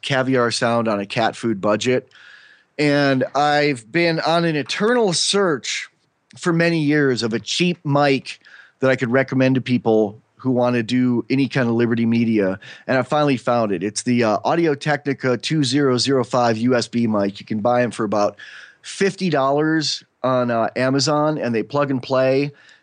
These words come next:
and they sound really, really, really, really good. I'm doing this show, Michael Dean After Dark, with about ten different co-hosts, and they all have that mic, and they're all coming in over Skype,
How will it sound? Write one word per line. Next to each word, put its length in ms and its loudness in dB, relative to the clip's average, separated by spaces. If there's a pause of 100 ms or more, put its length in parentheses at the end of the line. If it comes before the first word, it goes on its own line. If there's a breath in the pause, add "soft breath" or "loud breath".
(100)
and 140 2
they 80 4
sound 540 0
really, 320 2
really, 360 0
really, 360 0
really 280 0
good. 320 0
I'm 200 2
doing 220 2
this 120 0
show, 220 0
Michael 340 0
Dean 240 0
After 240 0
Dark, 340 0
with 100 0
about 200 0
ten 220 2
different 260 0
co-hosts, 480 0
and 80 0
they 120 0
all 260 0
have 160 2
that 160 0
mic, 320 0
and 80 -2
they're 100 2
all 100 2
coming 300 0
in 80 2
over 160 2
Skype, 440 0